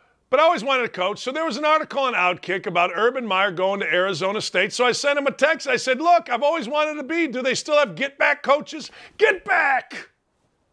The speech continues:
Hey! Get back! We're not gonna take a penalty for you. What do you, get back? The hell you,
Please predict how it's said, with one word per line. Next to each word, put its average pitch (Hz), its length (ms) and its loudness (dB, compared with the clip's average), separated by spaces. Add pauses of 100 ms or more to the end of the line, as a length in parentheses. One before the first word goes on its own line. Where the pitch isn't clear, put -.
(520)
Hey! 453 300 4 (960)
Get 427 240 2
back! 453 500 2 (800)
We're 349 60 -12
not 392 140 2
gonna 381 180 2
take 349 200 2
a 311 80 0
penalty 339 460 2
for 311 220 -2
you. 359 420 4 (220)
What 381 120 -2
do 440 60 6
you, 427 180 4 (140)
get 466 260 0
back? 349 540 0 (1200)
The 392 100 6
hell 381 280 6
you, 370 140 -2